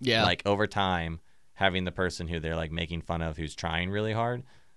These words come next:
Speaker 2: Because it's like, we all try real hard and we all don't want to really be made fun of about it.
Speaker 1: Yeah.
Speaker 2: You know? And, I mean, they go over the top with her, which is where they're trying to, but they're,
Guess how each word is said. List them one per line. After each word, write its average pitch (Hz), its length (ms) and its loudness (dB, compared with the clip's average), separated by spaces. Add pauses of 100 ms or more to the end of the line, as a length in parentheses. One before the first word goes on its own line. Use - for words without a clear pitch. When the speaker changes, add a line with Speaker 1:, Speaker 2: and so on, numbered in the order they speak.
(120)
Speaker 2:
Because 110 220 0
it's 90 120 -2
like, 95 180 2
we 104 160 0
all 101 480 6
try 80 300 0
real 82 280 -2
hard 78 360 0 (340)
and 92 100 0
we 90 160 0
all 90 400 0
don't 90 240 0
want 85 300 -2
to 82 100 -8
really 82 200 -4
be 76 120 -6
made 76 220 -6
fun 92 200 -2
of 95 140 0
about - 280 -12
it. - 160 -12 (120)
Speaker 1:
Yeah. 107 260 0 (220)
Speaker 2:
You 95 160 0
know? 85 280 0
And, 107 140 6
I 110 100 8
mean, 107 220 4
they 120 120 8
go 117 200 6
over 95 180 2
the 85 100 -2
top 92 340 -4
with 127 140 -4
her, 127 220 -2
which 98 180 -2
is 85 100 -4
where 87 140 0
they're 85 140 0
trying 85 300 -2
to, 87 120 0
but 98 140 -2
they're, 104 180 4